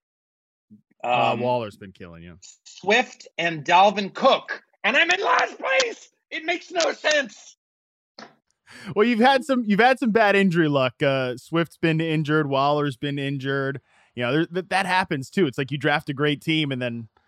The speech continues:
Speaker 1: and then you get a guy like Cortland Sutton. It's like, "Oh, I'm relying on Sutton week out, week, week in and week out." And then all of a sudden,
Speaker 2: Yeah.
Speaker 1: like, I think he has, like, fifteen yards total, not average, like, fifteen yards per game, fifteen yards total in his last
Speaker 2: Yeah.
Speaker 1: three games. Not ideal.
Speaker 2: Yeah.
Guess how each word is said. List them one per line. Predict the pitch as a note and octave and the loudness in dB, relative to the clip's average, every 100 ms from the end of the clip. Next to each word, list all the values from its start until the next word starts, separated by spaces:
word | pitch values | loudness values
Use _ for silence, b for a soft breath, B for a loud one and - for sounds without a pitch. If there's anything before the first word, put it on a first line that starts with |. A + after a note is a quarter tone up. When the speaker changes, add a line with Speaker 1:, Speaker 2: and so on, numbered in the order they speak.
| b | b
Speaker 1:
and | D#3+ G3+ | 0 2
then | C#4 | 2
you | C4 | 0
get | B3+ | -2
a | A3+ | 0
guy | A3 | 0
like | A3 G3+ | 0 0
Cortland | A#3 G3 | 0 0
Sutton. | G3 A#3+ | -2 -2
It's | E3+ | -4
like, | D3 | 2
"Oh, | F3 | 4
I'm | F3 F3+ | 4 2
relying | E3 D#3 E3+ | 0 0 0
on | D3 C#3 | -2 -4
Sutton | E3+ D3 A#2+ | -6 -6 -6
week | C#3 E3 | -6 -2
out, | E3 C#3+ B2 | 0 -2 -4
week, | C#3+ D3 | -6 -6
week | D#3 C#3+ E3+ | -6 -4 -2
in | |
and | D3+ | 0
week | D3 C#3+ | 0 2
out." | D3 B2+ | 2 0
And | A#2+ | -2
then | A#2+ A#2+ | -6 -4
all | B2+ | -4
of | |
a | C3 | -4
sudden, | - C#3 C3 | -2 -2 -2
Speaker 2:
Yeah. | |
Speaker 1:
like, | A#2 A2+ _ | -6 -8 _
I | - | -6
think | G#3+ | 0
he | |
has, | A3+ | 0
like, | G3 - | 0 0
fifteen | G3 F#3+ - F#3+ | 0 0 0 2
yards | E3 E3 D#3 C#3 - _ _ - | 4 4 4 -2 -14 _ _ -6
total, | - F3 D3+ G#2 | 0 2 2 -2
not | B2 D3 - | 0 0 -2
average, | D3 D#3 C#3+ B2 G#3+ - _ _ - | 0 0 0 -6 -10 -14 _ _ -10
like, | B2 | -6
fifteen | D3 C3 C#3 | -6 -4 -2
yards | C3 B2+ A#2+ | -2 -2 -4
per | C3 | -4
game, | D3 B2+ | -2 -4
fifteen | G#2+ D3+ D3 | -4 -6 -4
yards | C3 C3 - | -4 -8 -6
total | E3 D#3+ C3 | -2 0 -2
in | A2 | -6
his | A2 A#2 | -8 -4
last | A2+ A2+ | -4 -4
Speaker 2:
Yeah. | A2 | -6
Speaker 1:
three | A2+ | -6
games. | A2+ F2+ - | -8 -10 -4
Not | C3+ B2+ | -2 -2
ideal. | A2+ G2+ D#2+ | -4 -8 -14
Speaker 2:
Yeah. | - | -16